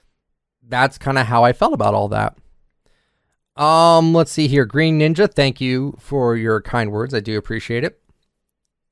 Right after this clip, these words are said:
Um, let's see here. F Brat said, "Congrats on the locker bundle. I appreciate another addition to your, uh, for the Fortnite podcast, as it is some of my favorite content that you make. That, hence why I'm bringing it back every week.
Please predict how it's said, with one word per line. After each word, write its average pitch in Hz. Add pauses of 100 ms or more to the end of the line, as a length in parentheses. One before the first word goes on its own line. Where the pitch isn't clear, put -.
(1000)
Um, 226
let's 214
see 202
here. 170
F 220
Brat 156
said, 143
"Congrats 165
on 208
the 202
locker 131
bundle. 110 (200)
I 151
appreciate 202
another 180
addition 160
to -
your, 147
uh, 147
for 165
the 139
Fortnite 165
podcast, 135 (440)
as 170
it 175
is 170
some 196
of 165
my 165
favorite 165
content 156
that 147
you 127
make. 120
That, -
hence -
why 143
I'm 123
bringing 117
it 101
back 110
every 107
week. 123